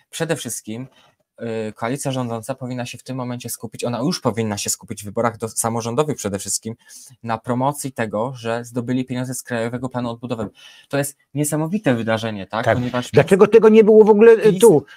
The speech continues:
Speaker 2: Tu
Speaker 1: pis,
Speaker 2: po-, tu powinno być powiedziane, że prze-, z-, połączyć jakby, y, pochwalenie się K P O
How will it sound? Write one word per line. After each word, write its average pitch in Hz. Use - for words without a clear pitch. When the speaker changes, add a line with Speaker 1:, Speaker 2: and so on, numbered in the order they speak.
Speaker 2:
Tu 233
Speaker 1:
pis, 180
Speaker 2:
po-, 190
tu 220
powinno 165
być 151
powiedziane, 147
że 131
prze-, -
z-, 135
połączyć 170
jakby, 135
y, 127
pochwalenie 151
się 139
K 151
P 135
O 143